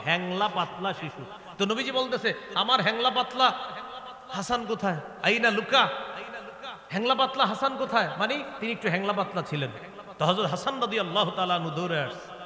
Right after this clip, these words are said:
ইলতাজামা, নবীজি তাকে জড়ায়া ধরছে। জড়ায়া ধরে বললেন, "আল্লাহুম্মা ইন্নী উহিব্বুহু।" আল্লাহ, আমি হাসানকে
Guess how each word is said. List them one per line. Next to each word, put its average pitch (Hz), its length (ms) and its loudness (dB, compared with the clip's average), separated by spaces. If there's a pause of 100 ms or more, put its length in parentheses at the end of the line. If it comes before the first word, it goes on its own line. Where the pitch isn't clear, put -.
(320)
ইলতাজামা, 196 760 0 (260)
নবীজি 170 360 0
তাকে 180 360 2 (280)
জড়ায়া 160 280 2
ধরছে। 131 340 -6 (360)
জড়ায়া 233 240 4
ধরে 214 220 2
বললেন, 226 300 0
"আল্লাহুম্মা 202 640 0
ইন্নী 190 340 -4
উহিব্বুহু।" 160 540 -4 (240)
আল্লাহ, 131 360 0 (220)
আমি 208 180 4
হাসানকে 214 440 2